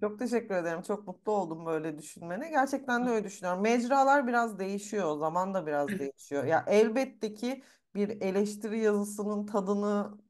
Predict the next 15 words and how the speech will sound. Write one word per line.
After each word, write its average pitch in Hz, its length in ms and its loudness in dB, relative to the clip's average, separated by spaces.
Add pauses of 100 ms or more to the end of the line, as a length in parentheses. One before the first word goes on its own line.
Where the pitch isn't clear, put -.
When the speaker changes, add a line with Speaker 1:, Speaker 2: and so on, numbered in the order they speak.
(240)
Speaker 1:
yani 156 420 -4
videoların 233 720 2
Speaker 2:
Elbette. 294 320 8
Speaker 1:
dünyası 208 320 0
ya, 180 140 4 (180)
ya 196 160 0
da 202 80 -2
sesin 208 460 -2
dünyası 240 540 0
bambaşka. 233 800 0 (460)
Speaker 2:
Biz 220 200 6
onu 226 80 8
Speaker 1:
Evet. 220 100 8
Speaker 2:
bilemeyiz, 196 440 6
evet. 180 380 2